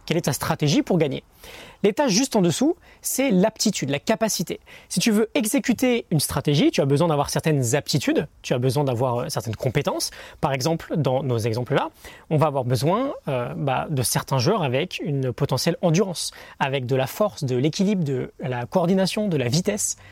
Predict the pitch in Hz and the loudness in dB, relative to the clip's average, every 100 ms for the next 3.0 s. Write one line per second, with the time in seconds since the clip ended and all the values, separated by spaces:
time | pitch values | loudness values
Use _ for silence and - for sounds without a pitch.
0 | - - 170 - 196 190 294 185 143 160 | -20 -2 0 2 2 2 2 2 2 2
1 | 185 269 - 143 123 113 123 202 165 127 | 0 0 -4 -2 -2 -2 0 0 0 -2
2 | 127 - 185 - - - 170 151 151 - | -4 0 -2 -2 -4 -2 0 0 -2 -8